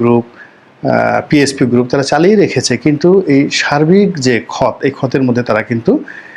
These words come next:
পেরে উঠছে না, পেরে উঠছে না। ফলে যে কোনো সময় এই প্রতিষ্ঠানগুলো যদি বন্ধ হয়ে যায়, তাহলে খেলাপি ঋণের পরিমাণ আরও দুই লক্ষ কোটি টাকা বেড়ে সাত লক্ষ কোটি টাকাতে যেতে পারে, এতে কোনো রকম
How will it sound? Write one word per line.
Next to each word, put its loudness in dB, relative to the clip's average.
পেরে 2
উঠছে -4
না, -10
পেরে 2
উঠছে -2
না। 2
ফলে 2
যে 2
কোনো 2
সময় 0
এই 0
প্রতিষ্ঠানগুলো 2
যদি 0
বন্ধ -2
হয়ে -2
যায়, 2
তাহলে -2
খেলাপি -2
ঋণের 0
পরিমাণ 0
আরও 2
দুই 4
লক্ষ 0
কোটি 0
টাকা -4
বেড়ে 2
সাত -4
লক্ষ -4
কোটি -4
টাকাতে -4
যেতে -2
পারে, -2
এতে -8
কোনো 4
রকম 0